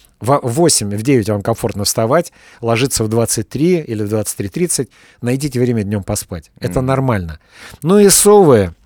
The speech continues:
Speaker 1: Конечно, совы мешают всем, потому что просыпаются поздно. А когда с утра все начинают работать, то приходится подстраиваться. Поэтому,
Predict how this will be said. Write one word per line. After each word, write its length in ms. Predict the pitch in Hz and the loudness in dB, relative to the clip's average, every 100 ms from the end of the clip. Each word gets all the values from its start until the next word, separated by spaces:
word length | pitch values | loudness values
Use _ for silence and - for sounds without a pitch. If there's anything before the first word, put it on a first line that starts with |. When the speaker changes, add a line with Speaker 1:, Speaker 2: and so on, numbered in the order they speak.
| _ _ | _ _
Speaker 1:
Конечно, 380 | - 139 147 143 | -2 0 0 0
совы 440 | - 170 151 110 92 _ _ _ _ _ _ _ | 0 2 2 0 -6 _ _ _ _ _ _ _
мешают 460 | 113 123 139 123 110 | -4 -2 2 2 2
всем, 240 | - 175 | 0 -2
потому 240 | 120 110 | -2 -4
что 160 | 123 - | -4 -6
просыпаются 540 | 104 101 117 117 - | -6 -6 -2 -4 -4
поздно. 440 | 107 120 101 82 78 - - - - | -4 -2 -2 -4 -14 -20 -20 -20 -6
А 160 | 104 | -4
когда 320 | 123 117 117 | -2 -2 0
с 100 | 117 | 0
утра 200 | 123 120 | 0 -2
все 160 | 107 113 | -2 -4
начинают 340 | 107 - 113 | -6 -4 -2
работать, 400 | 117 135 196 135 | -2 -2 -2 -4
то 300 | - 135 127 - - - - - | -2 0 0 -4 -18 -18 -18 -8
приходится 560 | - 123 165 147 - 117 | -4 0 0 0 -2 -2
подстраиваться. 840 | 123 - - 139 113 92 82 - | -4 -4 0 4 4 2 -4 -4
Поэтому, 600 | - 151 143 139 135 123 | 0 2 2 2 2 0